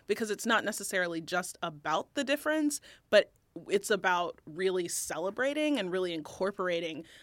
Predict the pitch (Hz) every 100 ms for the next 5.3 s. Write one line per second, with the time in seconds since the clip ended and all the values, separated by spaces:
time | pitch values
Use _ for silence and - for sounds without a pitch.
0 | - 190 170 160 160 - 226 240 226 185
1 | - - 190 185 175 160 - 143 - 190
2 | 190 170 180 170 165 - 185 175 156 156
3 | 170 175 156 110 135 - - - - 180
4 | - - 440 415 277 202 151 170 170 180
5 | 175 175